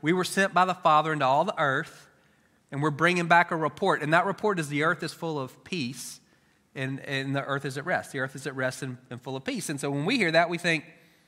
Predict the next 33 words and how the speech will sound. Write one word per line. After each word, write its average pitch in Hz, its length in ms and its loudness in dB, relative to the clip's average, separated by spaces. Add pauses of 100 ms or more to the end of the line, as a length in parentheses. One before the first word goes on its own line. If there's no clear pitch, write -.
(420)
"That's 185 200 -2
great 196 240 4
news, 147 240 2
right? 165 200 4
Isn't 175 120 -2
that 190 100 4
what 185 120 0
we 175 60 4
want?" 196 320 4 (1400)
We 135 100 -8
want 151 220 2
the 160 80 2
earth 156 280 0
to 156 60 -8
be 151 160 0
at 135 80 -2
rest 156 380 2
and 143 100 -6
full 170 160 -2
of 151 160 -6
peace, 214 240 -2
but 180 220 -2 (400)
the 156 100 2
response 214 840 2 (180)
doesn't 180 420 2
seem 190 260 0
to 156 60 2
indicate 175 420 2
that 156 100 0
it's 147 140 -4
a 139 40 -6
good 143 220 -4
thing. 117 300 -4